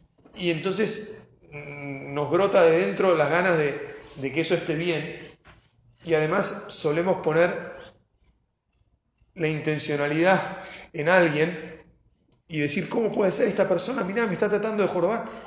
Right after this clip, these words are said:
O ¿cómo se le ocurrió hacer esto que lo hizo a propósito o no sé qué?". Y no.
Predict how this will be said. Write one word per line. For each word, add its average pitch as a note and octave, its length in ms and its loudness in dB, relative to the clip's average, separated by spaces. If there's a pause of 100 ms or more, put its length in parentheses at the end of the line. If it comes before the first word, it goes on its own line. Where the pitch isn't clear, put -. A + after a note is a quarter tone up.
O D#3+ 100 -4
¿cómo B3 220 2
se G3+ 100 2
le F#3 60 4
ocurrió G3+ 280 2
hacer A3 180 0
esto G#3 240 0
que - 360 -2 (180)
lo G3+ 120 0
hizo A3 160 0
a G3 40 2
propósito F#3+ 520 2
o F3 120 2
no F3 100 0
sé F#3 140 -4
qué?". - 420 -8
Y E3 80 -6
no. - 480 -4